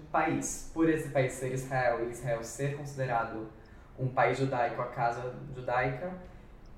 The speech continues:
isso pode tanto a gente interpretar como antissemitismo, quanto levar a pessoa que é antisionista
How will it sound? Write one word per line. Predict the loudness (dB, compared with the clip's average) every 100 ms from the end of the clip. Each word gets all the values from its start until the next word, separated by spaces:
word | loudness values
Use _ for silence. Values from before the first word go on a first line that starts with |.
| -16 -18 -4 4
isso | 4 6
pode | 6 6 6
tanto | 0 2 6
a | 8
gente | 8 4 2
interpretar | 0 -2 0 2 4
como | 2 0 0 -2 -4
antissemitismo, | -6 -8 -10 -2 -2 -2 -8 -10 -8 -6 -4 -2 -4 -4 -12 -18 -16 6
quanto | 8 8 6 4
levar | 4 6 4 6 10 10 10 6 0 -4 -6
a |
pessoa | -4 -4 6 8 8
que | 4
é | 0
antisionista | 0 0 0 0 -2 -2 -4